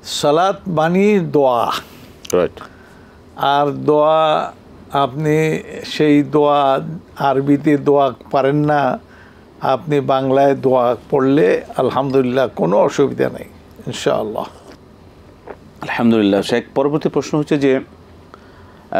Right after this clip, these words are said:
Speaker 2: আমরা আল্লাহর কাছে কি আমাদের জীবন ঘনিষ্ঠ যে বিষয়গুলো, যেমন সন্তানের চাকরি বাকরি, সংসারের আয় উন্নতি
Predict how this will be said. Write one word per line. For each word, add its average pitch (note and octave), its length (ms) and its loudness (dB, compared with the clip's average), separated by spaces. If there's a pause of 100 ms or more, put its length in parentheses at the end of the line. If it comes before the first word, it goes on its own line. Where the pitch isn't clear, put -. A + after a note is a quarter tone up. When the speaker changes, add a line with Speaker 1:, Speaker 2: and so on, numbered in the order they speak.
(140)
Speaker 2:
আমরা B2+ 320 2
আল্লাহর C3+ 240 0
কাছে C3+ 280 -4
কি C#3 360 0
আমাদের G#2+ 380 -2
জীবন G#2+ 320 0
ঘনিষ্ঠ G#2+ 360 -2
যে G2 160 0
বিষয়গুলো, F#2 680 0 (180)
যেমন G2 420 -2
সন্তানের G2 440 -2
চাকরি F#2+ 320 -2
বাকরি, F2+ 500 -2 (520)
সংসারের F#2 560 0
আয় F#2 200 0
উন্নতি F2 560 -4